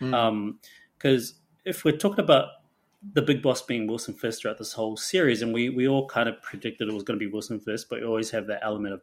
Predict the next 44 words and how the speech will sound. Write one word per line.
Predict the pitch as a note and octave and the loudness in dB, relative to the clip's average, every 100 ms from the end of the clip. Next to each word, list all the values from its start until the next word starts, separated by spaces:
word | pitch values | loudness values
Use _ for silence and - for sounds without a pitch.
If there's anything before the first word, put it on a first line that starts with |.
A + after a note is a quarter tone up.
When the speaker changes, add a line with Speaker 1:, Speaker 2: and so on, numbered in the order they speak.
| _ | _
Speaker 2:
doubt. | A#2+ G#2+ G2+ | 2 2 0
You're | A2 | -6
like, | G#2 G#2+ | -10 -4
"Oh, | A2+ G#2+ G2+ | -2 0 -2
we | A2 | -2
don't | A2 | -4
know | G2+ G2+ | -4 -6
what | G2+ G2 | -8 -8
the | G#2 G2+ _ - - - _ | -12 -12 _ -20 -20 -20 _
Daredevil, | A#2 G#2+ G2+ G2+ - | -4 -2 -4 -6 -4
or | A#2+ | 0
we | A#2+ | 2
don't | A#2 | 2
know | A#2 | -2
what | A2+ A2+ | -6 -6
the | - | -8
series | - A#2 G#2+ | -6 -4 -4
is | G2+ | -4
gonna | G#2 | -6
be | G2 G#2+ | -4 -4
about, | - A#2 A2 A2 - - | 2 4 6 4 0 -6
if | D3 | -4
it | G#2+ | 0
is | C3+ B2+ | 2 0
Speaker 1:
Mm. | |
Speaker 2:
actually | A2+ A#2+ | -4 -6
gonna | G#2 | -6
be | |
Wilson | G2+ G2 - | -6 -8 -10
Fisk." | G2+ A#2 - - | -12 -8 -4 0
And | A#2 | 0
we | |
kind | A2 C3+ B2+ | 0 4 6
Speaker 1:
Mm. | A#2 | 4
Speaker 2:
of, | A2 - - - _ _ | 0 -12 -20 -20 _ _
like, | A2+ A2+ | 0 0
it | C3 | -2
was | A#2+ A2 - - | 0 -2 -4 -6
luckily | E3+ C3 C3+ B2+ A#2+ A2+ A2+ | 2 2 4 2 2 2 2
that | G#2+ A2+ | 0 -2
we | A#2 A2 | -2 -4
saw | G#2 - A2+ G#2+ | -2 0 2 2
episode | G#2+ - - G#2+ | 0 -6 -6 -6
five | - A#2+ A2 G#2+ G#2 - | 0 2 4 2 -2 -10